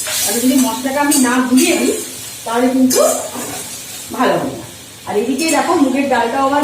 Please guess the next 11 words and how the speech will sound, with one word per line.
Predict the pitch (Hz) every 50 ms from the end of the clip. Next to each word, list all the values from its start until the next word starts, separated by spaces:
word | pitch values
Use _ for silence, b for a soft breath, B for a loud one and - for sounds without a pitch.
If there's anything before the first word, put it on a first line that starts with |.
| -
হয়ে | 240 240 254 269 269
এসেছে, | 254 294 302 294 359 494 587 - - - - - - - - - 240 247 - - - 196 185 - 156 151 - - - - - - - - 254 240 - -
already | 214 226 240 247 285 302 269
মুগের | 247 254 254 269
ডালটা | 262 262 285 294 - - - - - 240 - - - -
সুন্দর | 254 254 254 254 254 269
করে | 277 277 311 -
ফুটে | 285 233 262 277 269 269
এসছে। | 269 - - 339 427 466 - 403 - - - - - - - 220
এইবারে | 247 302 339 381 381 415 392 339 320
মুগের | - - -